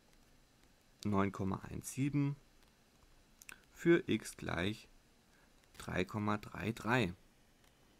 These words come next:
So, das war der erste Teil der Aufgabe. Jetzt heißt es hier aber noch weiter. Berechnen Sie sodann den Flächeninhalt der Raute A null, B null, C null, D null. Also Flächeninhalt berechnen.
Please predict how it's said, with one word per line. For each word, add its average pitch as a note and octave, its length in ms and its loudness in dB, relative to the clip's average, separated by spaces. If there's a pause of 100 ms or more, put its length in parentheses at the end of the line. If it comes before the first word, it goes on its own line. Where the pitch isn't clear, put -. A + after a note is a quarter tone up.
(1600)
So, E3+ 240 8
das F#2+ 180 -2
war C3 80 6
der D3+ 100 4
erste F3+ 220 4
Teil G#2+ 200 6
der D#2+ 120 6
Aufgabe. F2 400 0
Jetzt G2 140 0
heißt D#3 180 6
es F3+ 140 0
hier D3+ 100 2
aber A#2+ 140 4
noch F#2+ 160 0
weiter. G#2+ 420 4 (1000)
Berechnen F3+ 500 4
Sie E3+ 160 2
sodann C#3+ 300 4
den C3 140 6
Flächeninhalt A2 640 2
der - 80 0
Raute D3 440 2
A G#2+ 140 6
null, A#2+ 160 4
B F#2+ 220 -2
null, A2 200 2
C F2 180 -6
null, A2+ 200 0
D A2+ 220 2
null. F#2+ 260 0 (1800)
Also F#2+ 320 -2
Flächeninhalt B2+ 600 2
berechnen. F2+ 480 -4